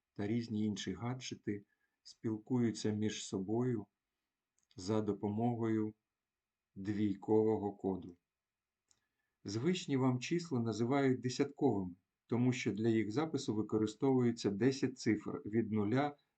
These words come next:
до дев'яти. Дані ж в комп'ютері подаються електричними, світловими або магнітними сигналами,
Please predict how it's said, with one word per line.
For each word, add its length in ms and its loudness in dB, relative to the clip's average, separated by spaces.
до 220 2
дев'яти. 640 2
Дані 480 4
ж 80 -2
в 60 -16
комп'ютері 680 2
подаються 760 2
електричними, 760 2
світловими 720 0
або 240 0
магнітними 640 2
сигналами, 640 -2